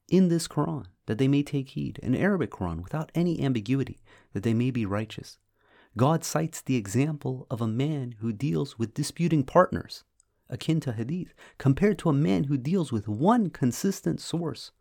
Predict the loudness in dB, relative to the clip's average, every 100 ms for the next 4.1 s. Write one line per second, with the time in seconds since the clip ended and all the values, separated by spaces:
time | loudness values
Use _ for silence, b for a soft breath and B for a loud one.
0 | b b b b 2 4 4 2 0 0
1 | -2 -2 -4 -12 _ _ _ -6 2 2
2 | 4 0 -2 -4 -6 -6 -14 _ _ _
3 | 0 4 4 2 -2 -2 -4 -8 -10 -10
4 | -12